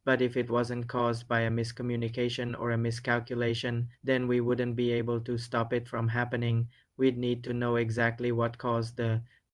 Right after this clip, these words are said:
war in order to stop it from happening. So if we didn't know what caused the war, we wouldn't be able to stop it from happening.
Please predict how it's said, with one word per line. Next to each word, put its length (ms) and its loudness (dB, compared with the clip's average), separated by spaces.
war 280 4
in 200 2
order 340 2
to 220 0
stop 340 -2
it 160 -2
from 240 0
happening. 640 -2
So 320 4
if 200 2
we 180 6
didn't 360 4
know 240 4
what 300 2
caused 400 0
the 100 2
war, 420 2
we 140 4
wouldn't 340 2
be 160 2
able 300 0
to 180 -2
stop 340 -2
it 140 -4
from 240 -2
happening. 560 -2